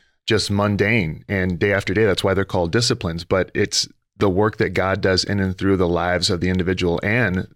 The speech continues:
the local church with the spiritual disciplines over a course of time. But I think sometimes people are like, "Well, I don't just wanna read my Bible. Like, I wanna hear God speak to me," as though that is, like, some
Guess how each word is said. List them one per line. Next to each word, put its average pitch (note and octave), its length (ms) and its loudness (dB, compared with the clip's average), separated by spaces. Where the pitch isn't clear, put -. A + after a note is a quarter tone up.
the F#2+ 100 2
local F#2 340 0
church - 460 -2
with G2 160 0
the A2 80 0
spiritual F2+ 380 -2
disciplines F2+ 380 -4
over F#2 200 0
a G2 40 -4
course F#2+ 220 0
of - 80 -10
time. A2+ 240 0
But E2+ 120 -2
I F2 60 0
think - 180 -4
sometimes G2 440 -2
people - 160 -4
are F2+ 40 0
like, E2+ 160 -2
"Well, C#3 100 0
I - 20 4
don't D#3+ 80 2
just B2 120 -2
wanna G#2 160 0
read G2 200 0
my F2+ 140 -2
Bible. F2 520 -2
Like, G2 100 -4
I B2 40 0
wanna A2 160 0
hear G2+ 200 0
God F2+ 260 -2
speak C3 260 -2
to G#2+ 80 -2
me," F2+ 100 -2
as F2 100 -2
though F#2+ 160 2
that F#2+ 180 2
is, F#2 140 -2
like, F2+ 220 -2
some F#2 360 -2